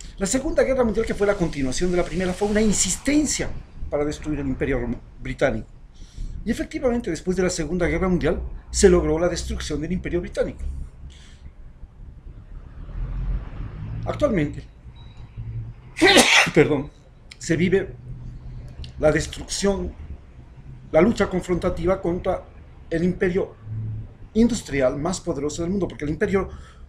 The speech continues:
británico fue el imperio comercial más poderoso del mundo. Hoy vivimos la confrontación al imperio industrial más poderoso del mundo. Indudablemente Estados Unidos nos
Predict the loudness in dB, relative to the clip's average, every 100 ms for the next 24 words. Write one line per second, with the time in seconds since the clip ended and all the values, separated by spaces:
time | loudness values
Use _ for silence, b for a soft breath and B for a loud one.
0 | -12 -4 -2 0 -2 -2 -2 0 0 -2
1 | -4 -4 -2 -4 -2 0 2 2 0 -6
2 | -6 -8 -6 -6 -6 -6 -4 -4 -6 -12
3 | -12 -4 -2 -2 0 0 0 -6 B B
4 | B B B B -20 -18 -20 -20 -20 -20
5 | -8 2 2 4 2 2 0 0 -2 -2
6 | -2 -2 -6 -12 -14 -8 -2 -2 2 0
7 | 2 -2 -2 -6 -6 -4 0 2 2 -4
8 | -4 -4 -2 -4 -4 -6 -6 -10 -14 -18
9 | -4 0 0 4 4 4 0 -4 -8 -2
10 | -2 -2 -2 0 0 -4 -12 B B B
11 | B B B -20 -18 -18 -12 2 4 4